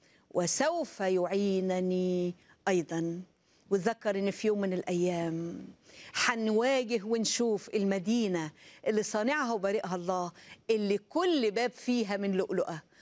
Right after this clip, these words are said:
وأسوار المدينة من أحجار كريمة. إلهنا رائع،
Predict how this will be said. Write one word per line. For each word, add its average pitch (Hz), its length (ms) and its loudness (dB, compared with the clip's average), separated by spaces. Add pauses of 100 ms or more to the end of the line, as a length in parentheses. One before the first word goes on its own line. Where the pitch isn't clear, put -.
(140)
وأسوار 220 840 0
المدينة 185 640 -2
من 180 180 -2
أحجار 190 540 -2
كريمة. 165 600 -6 (1300)
إلهنا 175 360 -2
رائع، 160 420 -10